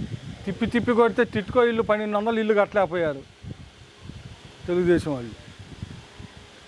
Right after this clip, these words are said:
అట్లాంటిది ఇరవై ఆరు వేల ఇల్లు ఇచ్చాం, ఇరవై ఆరు వేల నివాస స్థలాలు ఇచ్చాం. ఈ గతంలో ఎవరు చేయలా, అవన్నీ ఇప్పుడు తెలుస్తాయి.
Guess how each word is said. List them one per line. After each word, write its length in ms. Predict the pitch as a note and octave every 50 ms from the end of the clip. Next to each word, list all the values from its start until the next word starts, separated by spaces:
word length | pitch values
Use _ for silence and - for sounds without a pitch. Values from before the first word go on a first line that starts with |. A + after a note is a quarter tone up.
| - - - - - - - - - - - - - - - - - -
అట్లాంటిది 480 | E3+ E3+ A#3+ B3 B3 A#3+ B3+ A#3 A#3 A3 A3
ఇరవై 340 | A3 G3+ F#3+ A3 G#3+ G#3+ G#3+
ఆరు 200 | G#3 G3+ G3+ G3
వేల 200 | G3 A3+ A#3 A3
ఇల్లు 180 | G#3+ G3+ F#3 F3+
ఇచ్చాం, 260 | E3 - - - - - - - - - - - - - - - - - -
ఇరవై 400 | E3+ E3+ F#3+ F#3+ G3 G3 F#3 F#3
ఆరు 200 | F#3 F3+ F3 F3
వేల 200 | F#3+ A3+ A#3 A3
నివాస 320 | G#3 G#3 A3+ B3+ B3 -
స్థలాలు 420 | A#3 A3 - A3+ G3+ F#3+ F3 E3+
ఇచ్చాం. 260 | D3+ C3+ - - - - - - - - - - - - - - - - - C5 C5+ - - - - - - - - -
ఈ 40 | C#3+ C3+ D#3+
గతంలో 360 | D#3+ E3+ A3 A3+ A3 G#3 G#3+
ఎవరు 160 | A3+ A#3+ A3+ G#3+ - A#3+
చేయలా, 260 | C4+ C#4 C#4+ A3+ D3+ G#2+ - - - - - - - - - - - - - - - - - - - - - - - -
అవన్నీ 240 | B2+ C#3+ E3+ G#3 A#3+
ఇప్పుడు 200 | A3+ - A3+ F#3
తెలుస్తాయి. 460 | - G#3 A3 A#3+ - - A#3 E3 G2+